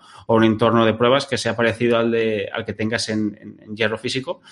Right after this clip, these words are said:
pero haciéndolo con máquinas virtuales o de, o, o algún tipo de cloud, porque te daría esa agilidad que necesitarías a lo mejor para desplegar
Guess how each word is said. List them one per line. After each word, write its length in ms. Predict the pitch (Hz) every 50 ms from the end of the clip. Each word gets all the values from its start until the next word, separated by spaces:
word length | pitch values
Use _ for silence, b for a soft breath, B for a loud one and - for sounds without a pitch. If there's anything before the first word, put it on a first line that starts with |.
| B B B
pero 120 | 120 113
haciéndolo 360 | 101 - 120 117 127 131 131
con 140 | - 123 110
máquinas 340 | 104 104 101 107 101 98 98
virtuales 640 | 107 98 - - 98 110 151 185 165 127 113 - -
o 120 | 110 104
de, 60 | 101 101
o, 40 | 98
o 460 | 98 98 92 - 85 104 104 98 98
algún 320 | 98 104 101 104 107 107
tipo 180 | 107 110 - 110
de 120 | 101 98
cloud, 240 | - 123 135 147 143 -
porque 200 | - 104 101 104
te 100 | - 101
daría 220 | 95 95 104 107
esa 140 | 107 - 117
agilidad 440 | - - 117 110 110 110 113 113 -
que 80 | -
necesitarías 640 | 127 123 117 - - - - 110 110 113 117 117 -
a 60 | 123
lo 60 | 120 117
mejor 260 | 117 - - 123 -
para 140 | - 131 123
desplegar 480 | 113 - - 120 117 123 139 - -